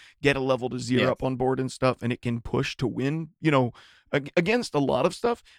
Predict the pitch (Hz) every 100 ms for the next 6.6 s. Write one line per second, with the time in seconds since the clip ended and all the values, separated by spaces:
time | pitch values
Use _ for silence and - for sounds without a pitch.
0 | - 147 214 359 233 254 254 190 151 165
1 | 139 135 - 143 185 208 170 - - 123
2 | 127 135 131 135 139 127 120 127 131 135
3 | 127 139 123 123 123 117 131 139 139 -
4 | - 127 143 139 - 151 160 165 170 170
5 | - 139 131 127 123 - - 127 120 127
6 | 135 - 123 123 123 117